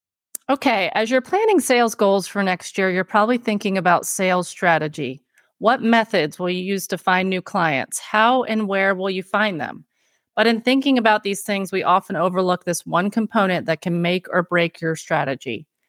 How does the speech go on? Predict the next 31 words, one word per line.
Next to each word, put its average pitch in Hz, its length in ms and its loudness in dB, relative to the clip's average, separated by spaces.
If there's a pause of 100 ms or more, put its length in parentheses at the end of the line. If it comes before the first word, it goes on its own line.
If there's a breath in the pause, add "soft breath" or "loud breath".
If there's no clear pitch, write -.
(140)
How 208 240 4
much 233 300 2
should 220 240 -2
you 202 100 0
spend 175 800 0
to 180 100 -6
get 180 180 -2
new 180 160 -2
clients? 165 540 -2
This 190 160 -4
is 226 100 -4
called 214 300 0
customer 240 500 0
acquisition 202 640 -2
cost. 156 420 -2
And 180 120 -6
on 175 100 -2
today's 190 380 -2
episode 202 460 -2
of 165 80 -8
Payments 202 340 -2
Ground 196 320 2
Game, 170 260 -2 (440)
we're 240 80 -2
gonna 277 120 4
help 247 220 2
you 233 80 4
calculate 214 600 0
that 208 180 0
number 175 340 0
so - 120 -6